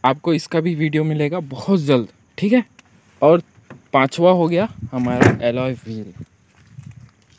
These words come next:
ये alloy wheel इस price range में तो मेरे को शायद ही लगता है, सोलह इंची का है ये,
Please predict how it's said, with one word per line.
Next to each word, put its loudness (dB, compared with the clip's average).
ये -10
alloy -6
wheel -14
इस -2
price -2
range -2
में -8
तो -4
मेरे 0
को -10
शायद -4
ही 0
लगता -4
है, -14
सोलह -4
इंची -2
का -6
है -6
ये, -2